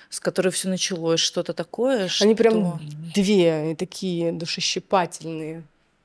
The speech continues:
Speaker 2: А одну историю про маму мы оставим на мастер-класс. Потому что, когда люди получат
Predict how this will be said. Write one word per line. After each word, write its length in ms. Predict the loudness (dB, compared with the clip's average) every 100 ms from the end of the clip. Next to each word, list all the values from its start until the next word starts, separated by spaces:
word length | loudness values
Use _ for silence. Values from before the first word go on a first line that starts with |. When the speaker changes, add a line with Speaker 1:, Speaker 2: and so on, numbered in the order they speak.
| _ _
Speaker 2:
А 120 | 0
одну 480 | 2 0 2 4 4
историю 460 | 2 -6 0 2 0
про 200 | 0 -2
маму 380 | 0 0 2 0
мы 240 | 0 0
оставим 500 | -2 -2 2 2 2 -2
на 120 | -4
мастер-класс. 1120 | -4 -4 -6 -10 -12 -4 0 2 0 -4 -12 _ _ -10 -8 -8
Потому 300 | -4 0 0
что, 160 | 0 -4
когда 300 | -4 2 4
люди 240 | 4 0
получат 680 | -2 0 0 0 -2 -6 -10